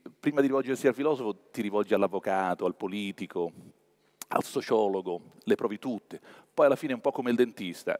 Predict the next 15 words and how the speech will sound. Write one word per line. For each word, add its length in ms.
uno 180
dice: 320
"Non 120
c'è 120
niente 220
da 80
fare, 220
bisogna 300
andare 200
dal 120
dentista, 460
bisogna 240
andare 180
dal 120
filosofo". 480